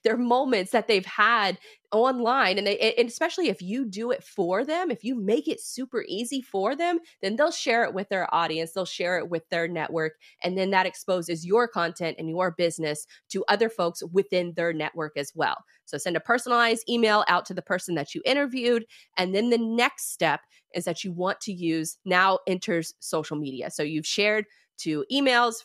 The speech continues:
from your subscribers and then also the person that was featured. The next step is actually sharing it out to social media. And so using a tool like Sprout Social, or lately you've probably heard me mention a few times on this show, even a tool like Buffer,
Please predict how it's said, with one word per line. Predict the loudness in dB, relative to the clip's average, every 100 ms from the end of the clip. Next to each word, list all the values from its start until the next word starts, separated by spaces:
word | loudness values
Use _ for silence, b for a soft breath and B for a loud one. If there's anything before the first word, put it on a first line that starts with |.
| -4
from | -2 0 -2
your | -2 -6
subscribers | -6 -18 0 2 4 2 0 -2
and | -6
then | -4
also | -4 -4 -8
the | -10
person | -8 -8 -8
that | -8 -8
was | -10
featured. | -8 -8 -2 0 0 b b
The | 0
next | 0 -2 -2
step | 0 0 0
is | -4 -2
actually | -2 -2
sharing | -2 0 2 2 2
it | 2
out | 2 0
to | -4
social | -6 -4 -4
media. | 0 0 0 -4 -6 b b b -4
And | 0
so | 0
using | 0 -4 -2 -2
a | -2
tool | -2 0 2 4
like | 4 0
Sprout | 0 -4 -2
Social, | 0 2 2 0 0 2 2 0 0
or | -2 0 0
lately | 0 0 0 -2
you've | -4 -2
probably | 0 2 0
heard | -4 -2
me | -2 0
mention | -2 -2 -6
a |
few | -6 -6
times | -2 -2 -2
on | -2
this | -4
show, | 0 2 0
even | -2 -4 -2
a | -2 -4
tool | -6 -4
like | -4 0
Buffer, | 0 0 0 0 0